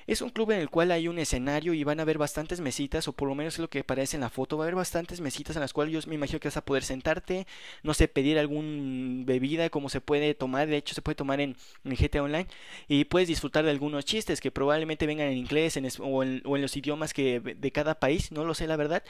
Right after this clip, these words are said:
Lo más probable es que venga en inglés, pero no sé, a lo mejor se puede subtitular o algo así, pero bueno, eso es, este, algo que me llamó bastante la atención en sí.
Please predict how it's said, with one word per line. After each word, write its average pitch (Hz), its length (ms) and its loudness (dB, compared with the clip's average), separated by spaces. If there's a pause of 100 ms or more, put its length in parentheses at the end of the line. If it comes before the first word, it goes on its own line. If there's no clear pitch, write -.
(280)
Lo 151 100 0
más 214 140 -2
probable 233 220 0
es - 40 -6
que 196 80 0
venga 175 200 0
en 170 60 -2
inglés, 147 400 2
pero 190 480 0 (400)
no 160 220 -2
sé, 175 100 2
a 156 40 4
lo 151 60 -2
mejor 147 140 -2
se - 60 -6
puede 160 220 2
subtitular 135 640 2
o 151 40 4
algo 151 160 2
así, 143 200 0
pero 147 200 4
bueno, 170 320 0
eso 196 200 -2
es, - 280 -4
este, 170 360 4
algo 180 180 2
que 160 100 -2
me 139 80 -2
llamó 151 200 0
bastante 165 320 0
la 127 60 0
atención 151 440 -2
en 135 180 -4
sí. 196 240 -6